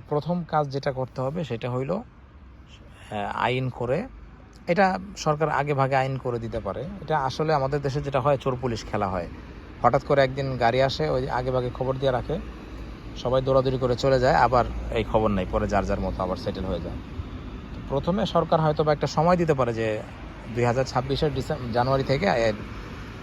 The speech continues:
ঢাকা শহরের বা বাংলাদেশের কোনো ফুটপাতে কোনো দোকান বসতে পারবে না। এরপরে হইল, যারা দোকানদারি করতে চায় তারা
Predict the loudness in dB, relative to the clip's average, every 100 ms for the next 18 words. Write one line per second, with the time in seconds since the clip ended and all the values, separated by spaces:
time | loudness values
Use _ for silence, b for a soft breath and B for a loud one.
0 | -2 2 4 4 4 4 4 2 2 2
1 | 2 0 0 0 -2 0 0 0 0 0
2 | 2 2 0 0 0 0 -2 -2 -2 -2
3 | -4 -8 -12 -12 -12 -14 -14 -12 -12 -12
4 | -12 0 4 4 6 6 8 6 4 4
5 | 2 2 -2 -10 -16 -14 -14 -14 -12 -12
6 | -2 4 6 6 6 4 6 6 4 2
7 | 0 0 0 0 0 0 0 -2